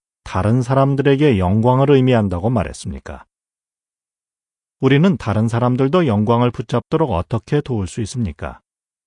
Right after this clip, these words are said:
끈기 있게 여호와의 뜻을 행함으로 도울 수 있습니다.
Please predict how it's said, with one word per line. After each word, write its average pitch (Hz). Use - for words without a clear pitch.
끈기 175
있게 90
여호와의 117
뜻을 143
행함으로 110
도울 90
수 -
있습니다. 69